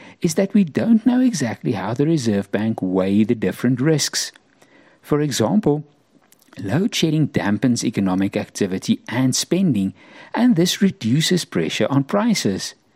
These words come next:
But Eskom's tariff increase and the extra cost of, for businesses to keep going despite load shedding increases pressures on prices again.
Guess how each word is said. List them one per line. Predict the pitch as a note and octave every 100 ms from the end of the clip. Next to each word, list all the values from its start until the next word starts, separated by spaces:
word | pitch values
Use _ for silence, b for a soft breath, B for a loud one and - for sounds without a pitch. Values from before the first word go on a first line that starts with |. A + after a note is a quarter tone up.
| b b b b b
But | C3 -
Eskom's | A3+ A3+ F3 C#3+ -
tariff | - A2+ C4+ A2+
increase | - A2 - A2 A2 - b b b -
and | C3
the | - -
extra | B3 - - G3
cost | - C3+ B2+ -
of, | G#2+ - b b _
for | - A#3+ A#3
businesses | C3+ B2+ C3+ - A#2+
to | -
keep | - D#3+ A#2
going | - C3 F3 C#3+
despite | B2 - - - F#3+ B3+ -
load | G#3 G3+ F#3
shedding | - F#3+ G3 G3 b b b b b
increases | A#3 C4+ - E3 B2 - G#2+ -
pressures | B2 G#2 - G#2+ A2+ - _
on | A#2+ A#2+
prices | - F2 E2+ - G#2+
again. | A#2+ A2+ C3+ C#3+ G#2+ -